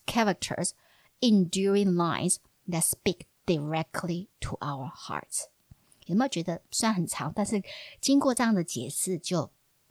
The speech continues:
比较容易能，能够理解呢？好，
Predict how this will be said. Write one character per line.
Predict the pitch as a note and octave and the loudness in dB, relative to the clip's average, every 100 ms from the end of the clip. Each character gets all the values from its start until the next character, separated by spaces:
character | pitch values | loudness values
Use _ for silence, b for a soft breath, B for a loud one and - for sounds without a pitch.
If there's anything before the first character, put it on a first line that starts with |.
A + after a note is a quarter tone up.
| _ | _
比 | D3+ | -2
较 | A3+ | 0
容 | G3+ E3 | 4 4
易 | F#3+ | 4
能， | E3 C#3 | 2 -2
能 | E3 D#3 | 2 2
够 | F#3+ F3+ | 2 0
理 | D#3 D3 | 0 0
解 | - D3 - | -2 -2 -2
呢？ | D3+ B3 - _ _ _ _ _ _ B B B B | -2 -2 -4 _ _ _ _ _ _ B B B B
好， | - - | 0 0